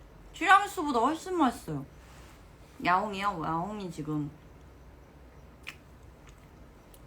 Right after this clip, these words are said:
밖에 있어요. 털 날려가지고. 여긴 침실이기 때문에. 야,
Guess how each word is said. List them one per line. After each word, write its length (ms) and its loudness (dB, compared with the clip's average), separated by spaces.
밖에 420 -4
있어요. 440 -6
털 180 -2
날려가지고. 840 -4
여긴 220 -6
침실이기 500 0
때문에. 400 -4
야, 320 8